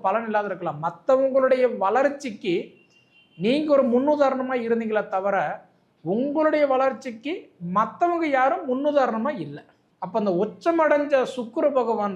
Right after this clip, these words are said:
வந்து பாத்தீங்கன்னா எங்க? மீன ராசியில, அது குருவுடைய வீட்டுல. இப்ப இந்த தனுசு ராசியும் மீன ராசி, இது ரெண்டு வீட்டுக்கு அதிபதி குரு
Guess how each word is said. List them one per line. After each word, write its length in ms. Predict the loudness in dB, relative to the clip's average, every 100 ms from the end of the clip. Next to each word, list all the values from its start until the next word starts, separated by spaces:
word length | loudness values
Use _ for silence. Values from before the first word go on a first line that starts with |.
| -4
வந்து 180 | -4 -4 -6
பாத்தீங்கன்னா 340 | -6 -4 -2 -2
எங்க? 160 | 2 2 0 -6 -18 -10 -2
மீன 320 | 2 2 2 0
ராசியில, 480 | 0 0 -2 -4 0 0
அது 120 | 0 -4 -4 0
குருவுடைய 480 | 2 4 2 0 0
வீட்டுல. 280 | -2 -2 -8 -10 _ _ _ -6
இப்ப 140 | -4
இந்த 100 | -2 0
தனுசு 300 | 0 0 0
ராசியும் 440 | 0 0 -4 -8 -4
மீன 240 | -4 -2 0
ராசி, 180 | 0 -2
இது 140 | -4 -2
ரெண்டு 160 | -2 -2
வீட்டுக்கு 280 | -2 -2 0
அதிபதி 400 | 0 -2 -2 -2 -4 -8 _ -6
குரு 140 | 0